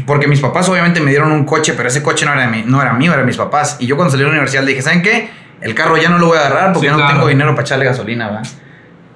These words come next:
Speaker 1: En una ida que tenía para Estados Unidos me compré una bici y en la bici le andaba todo lo que daba. Entonces,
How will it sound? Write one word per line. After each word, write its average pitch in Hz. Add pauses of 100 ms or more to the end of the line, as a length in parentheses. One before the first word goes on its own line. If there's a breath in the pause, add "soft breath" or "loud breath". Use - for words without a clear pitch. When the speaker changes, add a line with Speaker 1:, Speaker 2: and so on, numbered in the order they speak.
Speaker 1:
En 131
una 165
ida 156
que 131
tenía 135
para 120
Estados 139
Unidos 175
me 143
compré 131
una 147
bici 185
y 151
en 131
la 117
bici 143
le 151
andaba 127
todo 131
lo 131
que -
daba. 82 (580 loud breath)
Entonces, 139